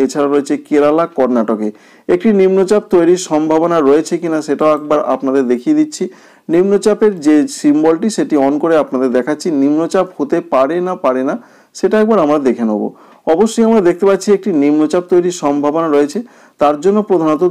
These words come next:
দক্ষিণ ভারতে বৃষ্টি আসার সম্ভাবনা রয়েছে। এই নিম্নচাপ থেকে প্রধানত দক্ষিণ ভারতের বৃষ্টি আমরা দেখতে পাচ্ছি, বাংলার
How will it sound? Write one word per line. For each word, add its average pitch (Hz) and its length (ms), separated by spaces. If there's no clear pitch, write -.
দক্ষিণ 135 340
ভারতে 139 340
বৃষ্টি 123 260
আসার 170 200
সম্ভাবনা 120 500
রয়েছে। 107 360
এই 190 220
নিম্নচাপ 226 520
থেকে 233 140
প্রধানত 208 320
দক্ষিণ 190 360
ভারতের 202 360
বৃষ্টি 175 320
আমরা 185 200
দেখতে 160 240
পাচ্ছি, 175 220
বাংলার 147 340